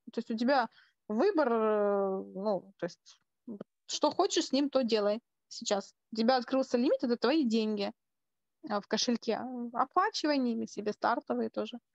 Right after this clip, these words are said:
А, проплачивай. Вот, в накопительном также. Сделал себе новый накопительный, у тебя открылся лимит на такую же сумму.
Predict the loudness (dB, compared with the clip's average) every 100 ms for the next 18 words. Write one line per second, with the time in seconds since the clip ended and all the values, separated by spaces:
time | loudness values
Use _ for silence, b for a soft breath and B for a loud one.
0 | _ _ _ _ _ _ -8 -4 -2 0
1 | 2 2 2 0 -4 -6 -10 _ _ _
2 | _ _ _ _ _ _ _ _ _ _
3 | _ 0 2 2 2 2 2 2 0 0
4 | 0 0 0 0 -6 -10 -2 2 2 2
5 | 2 2 2 2 0 0 -2 -4 -6 -8
6 | -2 0 0 0 -2 0 0 2 0 0
7 | 0 0 2 2 2 0 0 0 0 -2